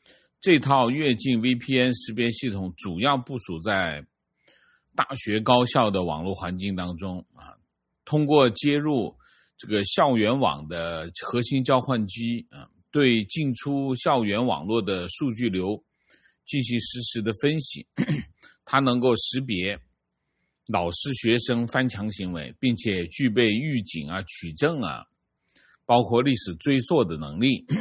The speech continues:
<clears throat> 系统还对访问内容进行分类监控，重点设置，呃，什么涉政、涉恐、涉宗教三类标签。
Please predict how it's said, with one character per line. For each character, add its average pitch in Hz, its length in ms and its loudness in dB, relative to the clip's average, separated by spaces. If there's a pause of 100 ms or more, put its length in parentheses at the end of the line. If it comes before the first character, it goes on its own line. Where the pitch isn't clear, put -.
(180)
<clears throat> - 340 -20
系 196 200 0
统 117 140 0
还 110 140 2
对 123 320 2
访 87 240 -4
问 123 120 0
内 147 140 0
容 101 220 0
进 117 200 0
行 104 260 -4
分 143 220 -2
类 131 160 2
监 123 220 2
控， 135 320 -2 (540)
重 156 260 4
点 82 340 0
设 135 300 2
置， 98 560 -2
呃， 69 160 -10
什 - 140 -12
么 82 160 -8
涉 143 320 2
政、 123 320 2
涉 151 280 4
恐、 76 320 -8
涉 151 280 4
宗 143 260 0
教 147 320 2 (380)
三 151 280 2
类 143 140 2
标 120 260 4
签。 123 400 -2